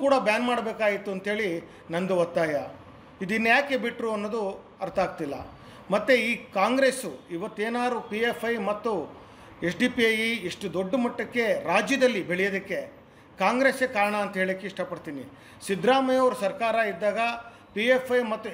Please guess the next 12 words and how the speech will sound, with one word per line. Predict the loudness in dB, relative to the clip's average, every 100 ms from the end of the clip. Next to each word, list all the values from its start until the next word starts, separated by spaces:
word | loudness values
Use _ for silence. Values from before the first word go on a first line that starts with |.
| -6
ಎಸ್ | -4
ಡಿ | -4
ಪಿ | -2 -2
ಐ | 2
ಕಾರ್ಯಕರ್ತರನ್ನ | 0 0 -2 -4 -4 -2 0 -2 -4 -8 -20 -20 -2
ಜೈಲಲ್ಲಿ | 2 6 6 6 2
ಇದ್ದಂಥವ್ರನ್ನ | -2 -6 -4 -4 -4 -4 -4 -8 -14 -14 -2
ಆಚೆ | 0 0 -2
ಬಿಟ್ಟರು, | -4 -8 -14 -18 -20 -20 -20 -20 -6 0
ಅದು | 4 6 4 2
ಅವರು | 0 0 0 -2
ಮಾಡಿದ | -2 -2